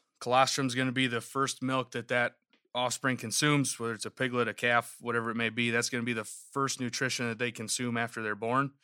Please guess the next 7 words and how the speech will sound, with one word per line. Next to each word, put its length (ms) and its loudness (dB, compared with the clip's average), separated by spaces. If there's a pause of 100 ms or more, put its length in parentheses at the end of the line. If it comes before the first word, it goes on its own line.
(440)
It's 200 -4
packed 400 2
with 120 -6
antibodies, 1040 2
uh, 300 -2
called 340 -4
immunoglobulins. 1080 0